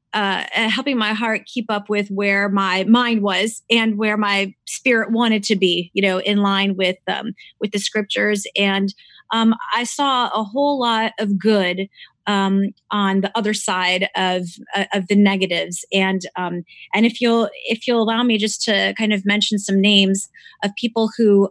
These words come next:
um, who helped me along. Uh, I, I'm under no delusions that I'm, you know, I'm not any kind of a, a self-made, uh, female scholar. Um, my father helped me a lot. He was my, my first, uh, teacher and guide and mentor, just an, an incredible man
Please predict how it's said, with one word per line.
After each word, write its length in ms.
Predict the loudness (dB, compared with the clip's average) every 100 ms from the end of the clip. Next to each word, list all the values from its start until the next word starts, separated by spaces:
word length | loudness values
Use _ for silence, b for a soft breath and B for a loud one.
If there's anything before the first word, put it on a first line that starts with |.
| 0
um, 260 | -2 -4 0
who 100 | 0
helped 300 | 0 -2 0
me 100 | 2
along. 520 | 2 2 2 2 0 -2 B B B B -4
Uh, 240 | -2 -2 -2
I, 100 | -6 -2
I'm 240 | 2 2 2
under 260 | 2 2 4
no 540 | 4 4 4 2 2 -4 _
delusions 800 | 4 6 6 4 2 2 0 0
that 340 | -2 0 -2 -4
I'm, 280 | -2 0 0 0
you 100 | -2
know, 40 |
I'm 120 | 0
not 180 | 0 0 -2
any 160 | -4
kind 180 | 0 0
of 120 | 0
a, 200 | 0 -2 -4
a 140 | -6
self-made, 800 | -6 -4 -4 -2 0 2 2 2
uh, 240 | 2 0 -2 0
female 320 | 2 4 2
scholar. 640 | -2 -2 0 0 0 -4 _ B B B -4
Um, 220 | 0 0
my 120 | 0 -4
father 580 | -2 -2 0 0 -2 -4
helped 260 | -4 -2
me 80 | 0
a 80 | 0
lot. 300 | 0 -2 -2
He 100 | -2
was 180 | -2 -2
my, 360 | -2 -2 -4 -10 _ -4
my 120 | -4
first, 520 | -2 -2 -2 -4 -4
uh, 320 | -2 0 -2 -4
teacher 420 | -4 -2 -2 0 2
and 200 | 0 0
guide 400 | -2 0 -2 -2
and 180 | -2
mentor, 440 | 0 0 -2 -2 -2
just 160 | -2
an, 320 | 0 0 0 -2
an 80 | -4
incredible 520 | -4 -4 -4 -2 0
man 400 | 2 2 0 -4